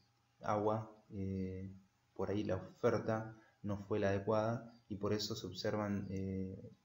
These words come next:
una caída en los rendimientos tan, tan importante. Bueno, y en estos gráficos lo que se observan,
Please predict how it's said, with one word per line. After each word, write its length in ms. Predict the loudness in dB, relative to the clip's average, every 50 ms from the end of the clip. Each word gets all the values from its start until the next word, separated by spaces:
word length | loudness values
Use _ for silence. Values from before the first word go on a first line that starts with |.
| _ _ -10
una 180 | -6 -4 -2 0
caída 140 | 0 0
en 60 | 2 0
los 80 | 0 0
rendimientos 520 | 0 0 0 0 0 0 0 0 -2 -2
tan, 340 | 0 0 2 2 2 0 0
tan 120 | 0 0
importante. 680 | 0 0 0 0 0 0 0 0 0 0 0 -4 -6 -10 -12 _ _ _ _ _ _ _ _ _ _ _ _ _ _ _ _ _ _ -20 -20 -20 -20 -20 -20 -20 -20 -20 _ _ _ _ _ _ _ _ _ _ -20 -20 -20 _ _ _ _ _ _ _ _ _ _ -20 _ _ _ _ _ _ _ _ -2
Bueno, 280 | 2 2 4 4 4
y 60 | 2
en 60 | 2 0
estos 220 | 0 0 0 2
gráficos 360 | 2 2 2 0 0 0 2
lo 120 | 2 2 2
que 100 | 0 0
se 100 | 0 -4
observan, 600 | -6 0 2 2 4 4 4 2 0 -2 -4